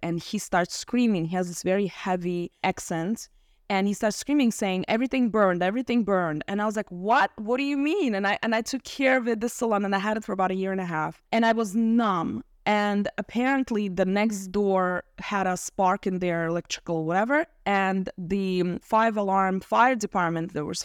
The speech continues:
five cars, started, like, kind of looking for the, where it's coming from, and they, the whole building got caught on fire.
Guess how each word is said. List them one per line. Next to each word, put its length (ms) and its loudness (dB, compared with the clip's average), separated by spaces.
five 220 0
cars, 320 0
started, 440 2
like, 180 4
kind 180 -2
of 200 -8
looking 320 -4
for 200 -4
the, 400 0
where 220 0
it's 140 -8
coming 320 2
from, 340 0
and 220 0
they, 260 0
the 240 2
whole 240 2
building 320 0
got 200 -2
caught 120 -2
on 140 -6
fire. 400 -6